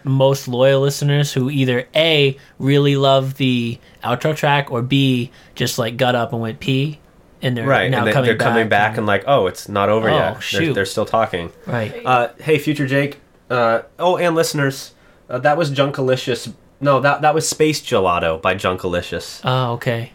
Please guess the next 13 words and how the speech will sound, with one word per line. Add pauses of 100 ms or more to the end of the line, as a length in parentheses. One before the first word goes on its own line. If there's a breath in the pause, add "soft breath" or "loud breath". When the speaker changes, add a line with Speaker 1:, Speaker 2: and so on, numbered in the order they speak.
(120)
Speaker 2:
That's,
uh,
Speaker 1:
All
right.
Speaker 2:
that
was
the
outro
track.
Uh, (880 soft breath)
well, (920)
Speaker 1:
I
guess